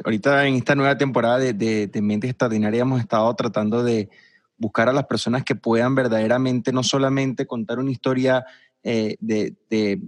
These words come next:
de éxito, cómo lo lograron y todos esos detalles, sino también compartir el, el cómo esta, esta audiencia puede también implementar y aprender a aplicar estas mismas cosas. Por eso,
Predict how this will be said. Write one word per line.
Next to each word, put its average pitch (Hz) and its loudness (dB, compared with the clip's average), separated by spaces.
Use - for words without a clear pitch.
de 120 0
éxito, 127 0
cómo 131 0
lo 135 2
lograron 131 2
y 110 -2
todos 123 -4
esos 143 -4
detalles, 123 -2
sino 113 -4
también 127 0
compartir 127 -2
el, 127 -2
el 113 -8
cómo 165 2
esta, 127 0
esta 120 -2
audiencia 135 0
puede 127 -2
también 120 0
implementar 113 0
y - 2
aprender 113 0
a 120 4
aplicar 117 -2
estas 113 -10
mismas 113 -6
cosas. 113 -4
Por 107 -6
eso, 123 0